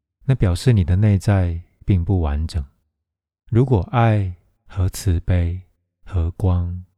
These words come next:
来自你，那表示那个完整已经被达成了。我希望你能够了解这个奇怪的说法。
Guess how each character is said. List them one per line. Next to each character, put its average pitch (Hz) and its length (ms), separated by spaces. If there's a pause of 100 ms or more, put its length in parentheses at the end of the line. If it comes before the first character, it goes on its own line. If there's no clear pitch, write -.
来 78 180
自 80 260
你， 65 220 (800)
那 143 100
表 78 240
示 - 220
那 113 100
个 101 100
完 87 320
整 71 380 (380)
已 85 100
经 92 180
被 92 160
达 78 260
成 76 240 (120)
了。 69 160 (960)
我 101 100
希 127 220
望 135 180
你 90 80
能 90 120
够 113 120
了 98 200
解 87 160
这 110 120
个 98 100
奇 - 300
怪 98 160
的 87 80
说 87 280
法。 - 380